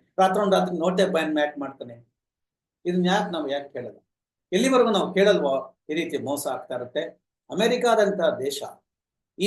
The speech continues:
ವಿ ಎಂ ನ ಬ್ಯಾನ್ ಮಾಡಿ, ಪೇಪರ್ ಬ್ಯಾಲೆಟ್ ಮಾಡಿ ಅಂತ ಹೇಳುತ್ತೆ. ಆದ್ರೆ ನಮ್ಮ ಇಲ್ಲಿಯ ಕೆಲವರು ಬುದ್ಧಿಜೀವಿಗಳು ಅವರು ಎಲ್ಲ ಹೇಳ್ತಾ ಇರ್ತಾರೆ, ಅಮೆರಿಕವೇ ಬೇರೆ, ನಮ್ದೇ ಬೇರೆ, ನಮ್ ಟೆಕ್ನಾಲಜಿನೇ ಅವ್ರ ಟೆಕ್ನಾಲಜಿ ಬೇರೆ, ನಮ್, ಅವ್ರ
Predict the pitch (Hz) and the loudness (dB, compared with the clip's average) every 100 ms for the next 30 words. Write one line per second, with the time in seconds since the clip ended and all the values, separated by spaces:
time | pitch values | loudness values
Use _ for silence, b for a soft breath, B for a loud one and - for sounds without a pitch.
0 | 202 190 156 131 - 147 180 165 160 196 | 2 2 0 -6 -2 0 0 0 0 0
1 | 202 - _ _ _ - 214 233 214 180 | -2 -10 _ _ _ -2 0 2 2 2
2 | 180 180 135 131 127 - - _ _ _ | 2 -2 -6 -6 -8 -16 -20 _ _ _
3 | _ _ - 202 208 180 214 220 196 220 | _ _ 0 2 2 0 0 2 2 4
4 | 208 - 175 175 147 - 165 175 160 151 | 2 2 -2 -4 -6 -8 -8 -8 -6 -6
5 | 156 175 151 151 156 143 143 139 143 139 | -4 0 0 -2 -4 -4 -4 -4 -6 -6
6 | 139 - 175 214 - _ _ _ _ _ | -6 -2 0 0 -2 _ _ _ _ _
7 | 127 175 202 208 202 185 190 190 - 147 | -4 0 0 0 0 2 2 2 -2 -6
8 | 170 151 147 143 139 - - 170 190 196 | -8 -6 -6 -4 -8 -10 -6 -4 -2 -4
9 | 202 202 190 190 156 135 147 139 127 120 | -2 0 0 0 -2 -4 -8 -10 -12 -14
10 | 117 - - 165 226 233 175 | -20 -20 -6 -2 0 2 2